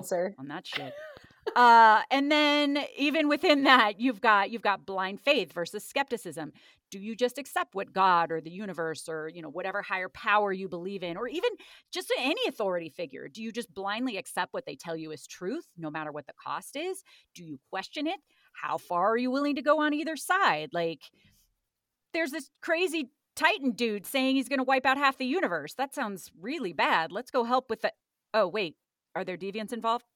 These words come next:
Speaker 2: No? Shit, sorry. We were told we can't interfere. <laughs> And Diane, you brought up
Speaker 1: Yeah, but remember at that point,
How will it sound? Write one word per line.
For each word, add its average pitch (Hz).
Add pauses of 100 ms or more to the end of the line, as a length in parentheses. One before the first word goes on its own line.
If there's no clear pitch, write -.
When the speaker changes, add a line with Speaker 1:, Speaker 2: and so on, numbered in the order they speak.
(160)
Speaker 2:
No? 202 (400)
Shit, - (100)
sorry. 156
We 202
were 175
told 151
we 147
can't -
interfere. - (320)
<laughs> 370 (680)
And 262
Diane, 269
you 277
brought 269
up 262
Speaker 1:
Yeah, 370
but 294
remember 302
at 320
that 311
point, 330